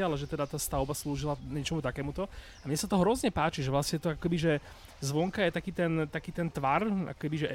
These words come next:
ktorý ti evokuje také niečo, ja sa nevyznám teda v týchto historických,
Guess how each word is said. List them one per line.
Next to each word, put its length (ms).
ktorý 160
ti 160
evokuje 400
také 240
niečo, 480
ja 160
sa 160
nevyznám 400
teda 160
v 80
týchto 160
historických, 640